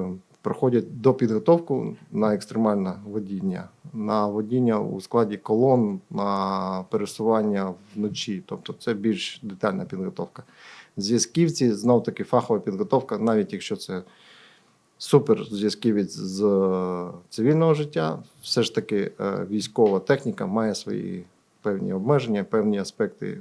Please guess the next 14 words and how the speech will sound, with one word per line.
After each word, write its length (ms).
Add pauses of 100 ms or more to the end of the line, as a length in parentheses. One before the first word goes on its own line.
застосування. 800 (880)
І 340
все, 520
що 340
стосується, 600
і 160
навіть, 520
е, 240 (1700)
складське 480
господарство, 720 (720)
а, 560 (140)
ведення 420
обліку, 640 (280)
ну, 200